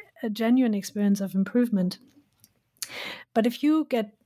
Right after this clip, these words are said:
disappointed in that time and time again, then you do withdraw, right? So f-, for, I think,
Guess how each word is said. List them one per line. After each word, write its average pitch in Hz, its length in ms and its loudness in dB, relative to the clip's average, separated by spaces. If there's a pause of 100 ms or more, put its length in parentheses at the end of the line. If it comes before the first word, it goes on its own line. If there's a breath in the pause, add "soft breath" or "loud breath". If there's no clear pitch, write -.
(600)
disappointed 240 760 2
in 185 120 0
that 175 220 -2
time 220 240 2
and 214 120 2
time 196 180 0
again, 220 400 2
then 214 200 2
you 233 180 0
do 294 200 -4
withdraw, 185 640 0
right? 226 220 2
So - 160 4
f-, 208 300 -2
for, 208 340 0
I 202 60 -2
think, 247 420 0